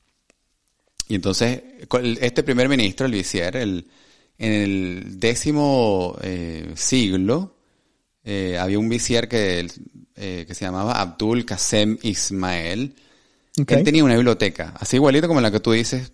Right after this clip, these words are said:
Speaker 1: pero en vez de tener cinco mil libros o tantos millones de libros como la del Congreso,
Speaker 2: Ajá.
Speaker 1: tenía ciento diecisiete mil libros. Ahora,
Speaker 2: Wow.
Speaker 1: pero lo interesante de
Speaker 2: Wow.
Speaker 1: todo esto, y tú dices, "Ah, bueno, sí,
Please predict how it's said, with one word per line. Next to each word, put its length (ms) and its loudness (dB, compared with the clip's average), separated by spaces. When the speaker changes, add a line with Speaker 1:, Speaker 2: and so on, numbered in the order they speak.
Speaker 1:
pero 500 -2
en 140 -2
vez 120 2
de 40 0
tener 240 0
cinco 240 -2
mil 160 4
libros 560 -2
o 500 4
tantos 300 -2
millones 320 -2
de 60 -4
libros 260 -4
como 560 -6
la 220 -6
del 160 -10
Congreso, 640 -4
Speaker 2:
Ajá. 340 2
Speaker 1:
tenía 480 2
ciento 640 4
diecisiete 540 2
mil 640 4
libros. 840 2
Ahora, 200 2
Speaker 2:
Wow. 60 4
Speaker 1:
pero 140 4
lo 40 2
interesante 600 0
de 120 6
Speaker 2:
Wow. 120 2
Speaker 1:
todo 180 6
esto, 160 -2
y 40 -4
tú 80 -6
dices, 220 -2
"Ah, 100 0
bueno, 300 0
sí, 480 -6